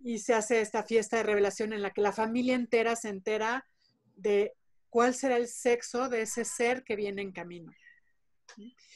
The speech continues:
Y eso es parte de la educación. Yo me,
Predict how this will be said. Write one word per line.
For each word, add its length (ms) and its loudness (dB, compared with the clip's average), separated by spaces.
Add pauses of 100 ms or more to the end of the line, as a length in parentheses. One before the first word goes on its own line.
Y 100 0
eso 180 6 (220)
es 260 -6
parte 300 6
de 100 8
la 80 6
educación. 380 0 (1080)
Yo 200 6
me, 80 4